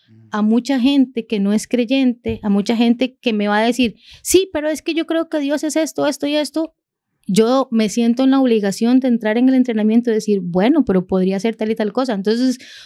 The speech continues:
Speaker 2: no me puedo quedar sin darle una respuesta
Speaker 1: Ujú.
Speaker 2: que, que, que le dé un gancho o el cue para que la gente diga, "Bueno, podría tener en cuenta a Dios en mi vida". Entonces,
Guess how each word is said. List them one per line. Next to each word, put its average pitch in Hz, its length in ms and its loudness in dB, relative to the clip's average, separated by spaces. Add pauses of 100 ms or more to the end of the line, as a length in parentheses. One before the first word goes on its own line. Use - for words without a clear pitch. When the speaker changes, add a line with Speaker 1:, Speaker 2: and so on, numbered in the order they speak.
Speaker 2:
no 233 160 4
me 262 160 2
puedo 262 320 -4
quedar 233 340 -2
sin 240 220 0
darle 240 340 0
una 247 320 4
respuesta 269 800 -4 (240)
Speaker 1:
Ujú. 208 280 -20
Speaker 2:
que, 202 580 -4
que, 190 800 0 (220)
que 208 140 2
le 202 160 0
dé 214 120 4
un 254 220 4
gancho 254 500 0
o 190 140 2
el 185 200 -2
cue 285 360 -4 (240)
para 196 280 -2
que 196 120 -6
la 185 100 -2
gente 214 220 2
diga, 202 240 -2 (240)
"Bueno, 247 360 -4 (200)
podría 208 480 2
tener 214 400 -2
en 220 140 -2
cuenta 220 440 -2
a 190 140 -4
Dios 196 300 -2
en 214 140 0
mi 190 120 2
vida". 226 240 0
Entonces, 214 520 0